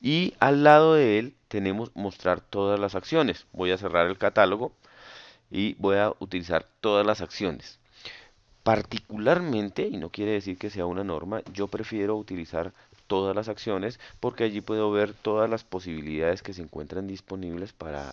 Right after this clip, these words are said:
hacer, eh, mi macro, para incluir dentro de la macro. Mm, a-, acá pues hay algunas restricciones, entonces por eso yo prefiero utilizar mostrar todas las acciones y así acá en este,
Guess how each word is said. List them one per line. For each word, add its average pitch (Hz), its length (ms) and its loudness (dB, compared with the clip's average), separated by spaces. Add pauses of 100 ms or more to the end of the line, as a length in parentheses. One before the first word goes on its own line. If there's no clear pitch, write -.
hacer, 80 520 -6 (360)
eh, 85 600 -2
mi 85 440 -6
macro, 90 400 0
para 78 420 -6
incluir 87 480 -6
dentro 80 300 -8
de 78 60 -4
la 90 80 -6
macro. 127 340 2 (1400)
Mm, 113 1040 -2 (160)
a-, 104 180 6
acá 104 340 8
pues - 320 0
hay 90 220 0
algunas 98 840 -4
restricciones, 101 840 -2 (180)
entonces 85 400 -6
por 87 200 -2
eso 85 180 -4
yo 87 160 -6
prefiero 87 400 -4
utilizar 78 420 -10
mostrar 82 360 -2
todas 104 220 2
las 110 120 -2
acciones 113 560 -8
y 95 180 -2
así 127 460 -2 (240)
acá 110 560 0
en 85 180 -4
este, 95 520 -6